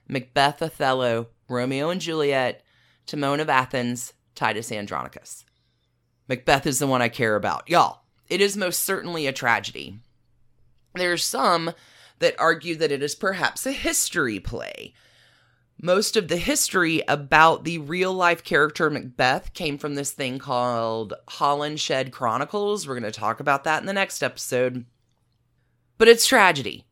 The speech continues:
because each of the characters in the play are gonna make their own choices.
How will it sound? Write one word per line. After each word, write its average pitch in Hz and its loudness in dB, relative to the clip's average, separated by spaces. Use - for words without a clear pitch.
because 147 -2
each 190 -4
of 233 -2
the 254 -2
characters 151 2
in 151 0
the 180 -2
play 175 4
are 147 4
gonna 139 -2
make 123 -2
their 160 2
own 180 0
choices. 147 -2